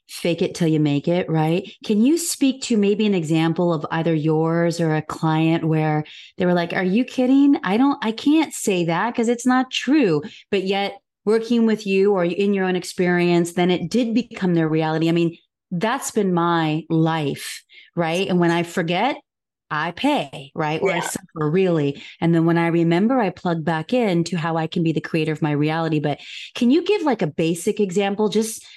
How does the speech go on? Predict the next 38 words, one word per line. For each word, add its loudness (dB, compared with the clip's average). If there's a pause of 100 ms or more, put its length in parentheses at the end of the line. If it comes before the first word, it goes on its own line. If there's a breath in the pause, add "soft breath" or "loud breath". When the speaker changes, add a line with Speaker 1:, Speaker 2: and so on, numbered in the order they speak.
(120 loud breath)
Speaker 1:
so -2
our 4
listeners 2
can 2
begin 0
this 0
path -6
for -6
themselves? -2 (840)
Speaker 2:
I -2
think -2
taking 0
baby 0
steps. -6 (360 loud breath)
Speaker 1:
Yeah. 2
Speaker 2:
I 0
mean, 2 (120)
don't, 0
don't 0
create -2
your, 0 (300 loud breath)
your 2
awareness 0
or 0
your -2
future -2
so 0
far -4
out -4 (380 loud breath)
that 0
your 0
subconscious -2
mind 0
is -2
gonna -4
be 0
saying, -2
"I, -4